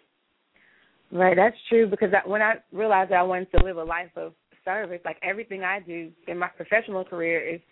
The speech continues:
geared towards helping others, whether I'm helping coordinate nonprofit fundraising events or helping people in the work industry. I'm an H R consultant, so I'm helping business owners come up with policies to have long-term employees, and I'm helping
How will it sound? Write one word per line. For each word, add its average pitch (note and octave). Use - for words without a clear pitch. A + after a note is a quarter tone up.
geared F#3+
towards F3
helping E3+
others, E3+
whether F3
I'm D#3+
helping G3+
coordinate F#3+
nonprofit F#3
fundraising F#3+
events F3
or E3
helping F3
people F3
in D#3+
the D#3+
work F#3
industry. G3
I'm G#3+
an F#3
H G3+
R E3+
consultant, D#3+
so E3+
I'm F#3
helping G3+
business G3
owners F3+
come F#3+
up F3
with F3+
policies F#3
to F#3
have F3
long-term E3+
employees, F#3+
and F3
I'm F3
helping F3+